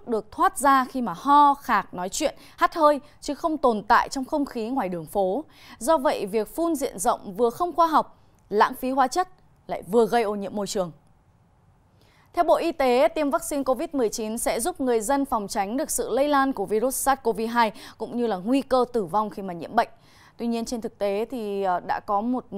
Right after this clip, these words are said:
số tình trạng, ờ, là người lại từ chối tiêm. Ờ, vậy, ờ, vấn đề này đang được pháp luật điều chỉnh như thế nào?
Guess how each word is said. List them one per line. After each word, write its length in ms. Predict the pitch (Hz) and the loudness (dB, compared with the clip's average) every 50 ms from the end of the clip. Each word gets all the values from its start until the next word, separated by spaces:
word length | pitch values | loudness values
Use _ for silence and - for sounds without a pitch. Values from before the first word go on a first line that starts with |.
| 196 180 | -8 -8
số 340 | - - 220 190 185 196 220 | -6 -4 -2 -2 -2 -2 -2
tình 200 | - 262 214 196 | -4 -4 -4 -4
trạng, 360 | - - - - - - - | -2 2 2 2 2 0 -6
ờ, 140 | 190 180 175 | -10 -8 -6
là 120 | 180 185 180 | -6 -6 -6
người 420 | 185 196 208 208 202 190 175 160 | -6 -4 -2 -2 -2 -2 -4 -6
lại 140 | - - - | -8 -12 -8
từ 180 | - 233 208 | -4 -4 -4
chối 200 | 185 - 202 190 | -4 -4 -8 -8
tiêm. 200 | 196 - 269 240 220 - - _ _ _ _ - - - - | -4 2 2 2 2 0 -10 _ _ _ _ -20 -20 -20 -4
Ờ, 160 | - - 220 | 0 0 0
vậy, 280 | 202 185 254 233 - 175 | 2 4 2 2 2 0
ờ, 60 | 214 | -4
vấn 180 | 180 190 220 247 | -2 -2 0 2
đề 140 | 262 269 226 | 4 4 4
này 240 | 220 226 220 220 - | 2 -2 -4 -4 -6
đang 180 | - 226 226 220 | -6 -6 -2 -2
được 220 | 220 208 196 - | -2 -4 -4 -4
pháp 160 | - 254 262 | -4 -2 0
luật 180 | 254 247 220 - | 0 -2 -2 0
điều 120 | 202 196 | -4 -4
chỉnh 240 | 175 - 233 196 170 | -2 -2 -4 -6 -4
như 100 | 165 196 | -8 -8
thế 100 | 208 220 | -6 0
nào? 160 | 214 226 214 | 0 0 0